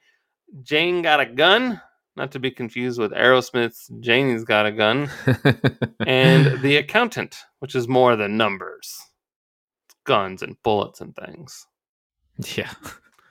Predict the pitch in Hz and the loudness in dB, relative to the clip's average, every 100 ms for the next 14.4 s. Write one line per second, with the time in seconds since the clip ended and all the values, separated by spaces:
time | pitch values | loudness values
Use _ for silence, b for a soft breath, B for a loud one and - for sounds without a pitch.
0 | _ - 135 160 110 110 131 123 139 135 | _ -12 -4 -2 0 -2 0 2 4 4
1 | 123 117 110 98 92 - - 190 - 240 | 2 2 -2 -6 -10 -10 -8 -8 -2 -2
2 | - 247 - - - - 147 127 - - | -2 -4 -4 -6 -6 -4 -2 -2 -4 -16
3 | _ b b b b - 156 151 151 160 | _ b b b b -2 4 6 6 4
4 | 170 156 185 226 226 220 220 220 311 294 | 2 0 2 4 4 6 6 4 -2 -6
5 | 254 240 226 233 240 233 175 220 220 165 | 2 4 4 2 0 0 -2 -4 -2 0
6 | 120 107 101 _ _ _ _ _ _ 208 | 0 -2 -8 _ _ _ _ _ _ -4
7 | 339 - 131 131 147 151 151 - 320 - | -4 -2 2 2 2 0 0 -2 -6 -6
8 | - 104 131 107 117 107 - _ _ _ | -8 0 2 4 2 0 -8 _ _ _
9 | B B B B B _ 135 - 196 220 | B B B B B _ -8 0 2 2
10 | 220 196 165 190 220 - 190 131 135 135 | 0 -2 2 2 2 -2 -2 0 0 0
11 | 196 214 - _ _ _ _ - - 135 | -2 -8 -12 _ _ _ _ -14 -10 -6
12 | 165 - 139 - 185 - 240 349 - _ | -6 -2 -2 2 2 2 -6 -8 -14 _
13 | 117 117 113 110 165 240 233 123 113 104 | -6 -4 -6 -2 0 0 -4 -2 0 0
14 | 180 208 208 | 0 2 0